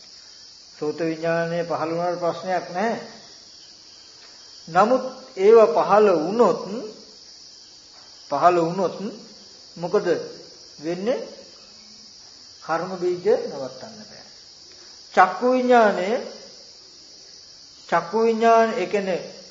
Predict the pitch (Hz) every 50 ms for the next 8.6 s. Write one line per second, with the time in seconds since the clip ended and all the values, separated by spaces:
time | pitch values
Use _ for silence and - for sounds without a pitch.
0 | - - - - - - - - - - - - - - - - - - - -
1 | - - - - - - - - - - - - - - - - - - - -
2 | - - - - - - - - - - - - - - - - 170 175 170 220
3 | 208 - 226 214 214 214 220 180 180 170 175 185 196 208 196 208 208 208 208 202
4 | 208 202 214 214 214 208 208 196 202 - - 202 196 202 208 208 196 202 196 196
5 | 196 214 208 202 214 220 262 302 453 587 - - - - - - - - - -
6 | - - - - - - - - - - - - - - - - - - - -
7 | - - - - - - - - 156 185 208 208 185 160 - 170 190 196 196 190
8 | 180 - 175 165 151 151 151 135 - 131 123 113